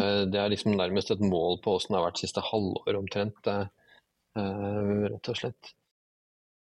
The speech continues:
En som trener mye, og som blir overtrent,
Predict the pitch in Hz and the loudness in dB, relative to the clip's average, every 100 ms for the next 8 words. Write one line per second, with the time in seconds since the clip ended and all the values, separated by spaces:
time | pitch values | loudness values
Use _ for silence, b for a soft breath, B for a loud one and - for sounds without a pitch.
0 | _ 101 104 110 120 120 131 101 107 110 | _ -2 -2 2 0 0 0 2 2 2
1 | 98 135 156 156 B B _ 117 123 117 | 2 2 0 -6 B B _ -2 2 4
2 | 104 90 - 143 180 - | 2 0 0 0 0 -4